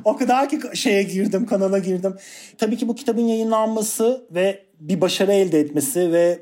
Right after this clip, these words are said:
övgüler ve tebrikler ve şeyler beni hayatta çok başka bir yere koydu kendi içimde. Geçenlerde InStyle'ın bu sayısına bir şey yazdım. Orada çıkacak. Yani bir iki bin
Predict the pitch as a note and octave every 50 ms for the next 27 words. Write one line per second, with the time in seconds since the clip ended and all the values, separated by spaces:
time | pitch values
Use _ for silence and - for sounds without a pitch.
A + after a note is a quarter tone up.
0 | - _ - E3+ F3 E3+ E3 D#3+ D3+ C#3 F3 E3+ E3+ E3+ E3 E3 E3+ E3+ D#3+ D#3
1 | E3 E3 E3 E3+ D#3+ D#3+ - E3 D3+ D3 D#3+ D#3 - E3+ E3+ E3 E3 E3 E3 D#3
2 | - - E3+ E3 D#3+ E3 F3 G#3 B3 A#3+ - - - - - - - - F#3 G3+
3 | A3 G3+ G3 G3 F#3+ F#3+ F#3+ - C4 - A#3+ A#3 - - F3+ F3 - - - F#3+
4 | G3 G#3 G#3+ G#3 G3 F3+ F3+ F3+ F3+ F3+ - D#3 D3 C3+ B2 B2+ C#3 C#3+ F#3 G3+
5 | - _ _ - - E3 D3+ C#3+ C#3+ C#3+ C#3+ C#3 C#3 - D3 C3+ C3+ E3+ G#3+ B3
6 | - - - - - _ _ - F#3 F3 - G3+ F#3+ G3 G3+ G3+ G3+ G#3 G3+ F#3+
7 | G3 G3 - - - F#3+ F#3+ G3 G3 G3 G3+ G3+ G3+ G3 F3 F3 - G3 F#3 F#3
8 | F#3 - G3+ G3 F#3+ F#3 - - G3+ G3+ F#3+ D#3+ C#3+ C#3 C3+ A#2 - C#3 C#3+ D3
9 | D#3 D#3 D3+ D#3+ - - - D3+ C#3 C3+ C3 C3 - C#3+ C#3+ C#3+ C#3+ C#3 C3+ E3
10 | E3 - - - D#3 D#3+ D#3 D#3+ D#3